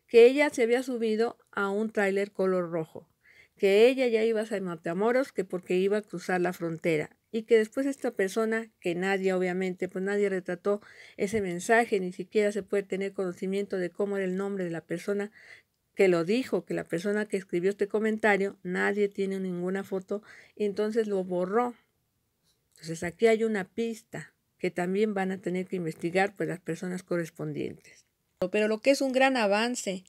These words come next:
felicidades y qué bueno que hay las cámaras, es esta nueva pista en donde ella se atraviesa y toca en esa empresa y es en realidad ahí el último punto en donde se le encuentra. Es el último punto en donde se le ve.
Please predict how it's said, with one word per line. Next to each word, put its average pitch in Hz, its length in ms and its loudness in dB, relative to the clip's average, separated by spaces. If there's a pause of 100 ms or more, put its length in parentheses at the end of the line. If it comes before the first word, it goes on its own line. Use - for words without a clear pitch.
felicidades 190 840 0
y 196 40 -10
qué 247 200 2
bueno 240 420 -2
que 226 80 -4
hay 220 80 0
las 208 200 -2
cámaras, 202 480 0 (440)
es 269 380 6
esta 262 340 4
nueva 208 440 0
pista 247 460 -4 (220)
en 208 140 -4
donde 196 340 2
ella 262 300 8
se 240 100 -2
atraviesa 226 560 2
y 220 80 0
toca 240 300 -2
en 220 80 -2
esa 226 180 -6
empresa 254 500 2
y 233 120 2
es 233 160 2
en 190 160 -4
realidad 180 440 2
ahí 190 300 0
el 214 160 0
último 226 500 -4
punto 269 360 -2
en 214 100 -6
donde 202 300 0
se 214 100 -6
le 190 80 -4
encuentra. 190 540 -4 (400)
Es 233 180 -2
el 214 100 -4
último 208 360 -6
punto 247 380 -6
en 202 100 -6
donde 196 320 0
se 202 160 0
le 185 120 2
ve. 180 220 -4